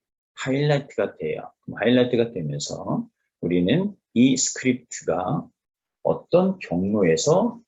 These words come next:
저장이 되어 있는지를 확인할 수가 있습니다. 우리는 지금 조금 전에 만들어진 스크립트를 스크립트 폴더에다가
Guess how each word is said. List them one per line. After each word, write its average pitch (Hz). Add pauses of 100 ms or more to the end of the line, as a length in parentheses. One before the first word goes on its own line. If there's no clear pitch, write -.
(100)
저장이 78
되어 98
있는지를 98
확인할 127
수가 -
있습니다. - (1600)
우리는 143
지금 127
조금 165
전에 156
만들어진 101
스크립트를 98 (200)
스크립트 139
폴더에다가 131